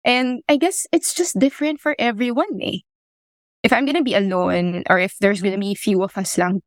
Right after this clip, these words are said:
talking about this, then let that start out ng ganon. And if other people see na it's also a valid way of life, then good. If not,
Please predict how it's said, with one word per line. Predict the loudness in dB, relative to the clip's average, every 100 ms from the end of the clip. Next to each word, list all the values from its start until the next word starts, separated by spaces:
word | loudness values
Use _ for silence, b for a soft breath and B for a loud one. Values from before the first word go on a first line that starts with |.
| _ _ 2
talking | 2 4 -2
about | 2 0 2
this, | -2 0
then | 0 0 0
let | 0 0 2
that | 0 -2 _ -6
start | 2 2 2 0
out | 0 0
ng | -2 0
ganon. | 0 0 -4 -6 _ _
And | 2 2
if | 2
other | 0 0 0
people | 0 -2 2 2 0
see | -4 -2 0
na | 0
it's | -2 -4 0
also | 0 0 0 0 0 -4 _ _ 0
a | 0
valid | 2 0 2 0 0
way | -2 -2
of | -2 0
life, | 0 0 0
then | 0 0
good. | 0 2 2 -2 -10 _ _ 0
If | 0 2
not, | 2 2 -2